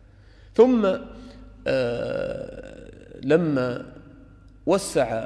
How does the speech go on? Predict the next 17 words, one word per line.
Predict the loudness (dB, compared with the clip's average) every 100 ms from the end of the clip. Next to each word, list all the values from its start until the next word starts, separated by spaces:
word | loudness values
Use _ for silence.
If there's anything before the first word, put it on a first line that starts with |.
| -10 -10
ال-، | -8 -6 -6
ال-، | -6 -8 -8 -2
وسع | -2 -2 -2 -2
المسجد، | 0 0 -2 -8 -8 -12 -20 -18 -14
آه، | -8 -6 -6 -8 -8 -6
النبوي | -2 0 2 0 0 -6 -14 -20 -20 -20 -20 -20 -20
في | -6 -2 0 -2 -4 -6 -6 -6
الدولة | 2 4 4 4
الأموية | 2 2 4 2 0 -2 -4 -8 -20 -20 -20 -20 -20 -20 -20 -6
ل-، | -2 0 0 -2 -4 -6 -4
يعني | -2 -2 -4
الحاجة، | -2 2 4 2 -2 -4 -14 -20 -20 -20 -8 2
أدخلوا | 4 4 2 2 4 0 -2
ال-، | -4 -2 -2
ال-، | -4 -6 -10 -12 -12 -14 -18 -20 -20 -14
الحجرة | -10 -2 2 4 4
النبوية | 2 2 4 4 2 0